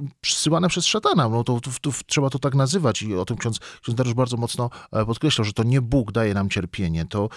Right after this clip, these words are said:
e, to, to, to właśnie szatan jest sprawcą zła wokół nas, e, i, i że to jest walka duchowa. I, e,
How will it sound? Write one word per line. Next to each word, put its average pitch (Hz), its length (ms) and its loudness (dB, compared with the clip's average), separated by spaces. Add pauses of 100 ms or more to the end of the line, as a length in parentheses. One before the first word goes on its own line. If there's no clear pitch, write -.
(260)
e, 101 360 4
to, 113 360 0
to, 117 100 2
to 117 60 0
właśnie 120 240 2
szatan 226 320 2
jest 120 140 0
sprawcą 117 420 -2
zła 110 260 4
wokół 92 340 -4
nas, 78 320 -2 (380)
e, 101 560 -2
i, 113 220 -4
i 131 60 0
że 131 120 4
to 127 100 0
jest 117 300 2
walka 101 360 0
duchowa. 120 520 0
I, 110 200 -4 (360)
e, 104 40 2